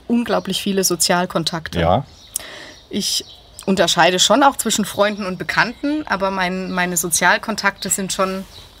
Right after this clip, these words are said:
Speaker 1: sehr groß. Und, äh, für mich war das, ähm, sehr interessant zu sehen auch,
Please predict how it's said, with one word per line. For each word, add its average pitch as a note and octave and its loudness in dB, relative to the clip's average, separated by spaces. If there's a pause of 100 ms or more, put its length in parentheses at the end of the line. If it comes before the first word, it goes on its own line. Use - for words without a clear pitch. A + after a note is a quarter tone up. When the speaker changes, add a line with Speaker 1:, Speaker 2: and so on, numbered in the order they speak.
Speaker 1:
sehr G3+ 2
groß. F#3 -2 (1000)
Und, F#3 -4
äh, - -8
für - -4
mich F3+ -2
war E4 6
das, - 0
ähm, G#3 -4 (240)
sehr G3+ 2
interessant A3+ 0
zu - 0
sehen G#3 0
auch, E4+ 0